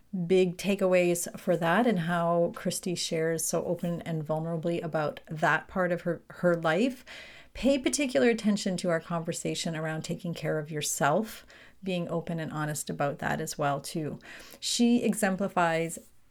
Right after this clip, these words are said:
a shop owner doing it her way and making a life first around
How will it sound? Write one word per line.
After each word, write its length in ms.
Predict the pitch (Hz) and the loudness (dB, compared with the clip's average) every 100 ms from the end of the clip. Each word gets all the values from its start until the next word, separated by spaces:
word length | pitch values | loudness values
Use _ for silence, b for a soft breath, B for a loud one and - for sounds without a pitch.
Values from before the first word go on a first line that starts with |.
| - | -4
a 60 | |
shop 380 | 196 - 160 165 | -2 2 2 0
owner 260 | 165 160 160 | -2 -2 -4
doing 460 | 151 180 208 220 | 0 4 8 8
it 100 | 220 | 8
her 180 | 208 208 185 | 8 6 6
way 320 | 170 170 175 | 6 6 4
and 200 | 180 175 | 2 2
making 580 | 180 185 226 208 196 196 | 2 2 2 4 2 0
a 180 | 185 | 0
life 500 | 175 175 180 175 175 - | 0 2 2 2 0 -4
first 560 | - - 233 226 - - - | -6 2 4 4 0 -4 -6
around 640 | 214 196 185 175 180 180 | -4 -2 -2 0 0 -2